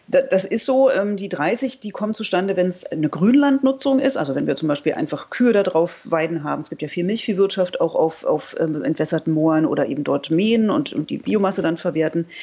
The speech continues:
Und die vierzig Tonnen, die kommen wirklich bei, bei Ackernutzung raus. Dann belüften wir den Boden ja noch zusätzlich durch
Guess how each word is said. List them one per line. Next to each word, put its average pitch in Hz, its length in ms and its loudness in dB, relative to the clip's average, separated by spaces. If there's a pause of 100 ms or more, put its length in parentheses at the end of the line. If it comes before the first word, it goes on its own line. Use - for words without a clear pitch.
(180)
Und 170 220 0
die 170 80 -6
vierzig 202 480 -2
Tonnen, 185 300 -2
die 175 80 -2
kommen 170 260 -2
wirklich 160 300 -6
bei, 143 340 0 (220)
bei - 160 -2
Ackernutzung 233 560 -2
raus. 196 320 -2
Dann 170 180 -2
belüften 180 560 -2
wir 160 140 -2
den 156 140 0
Boden 156 260 -2
ja 156 120 0
noch 156 140 0
zusätzlich 160 640 -2
durch - 340 -6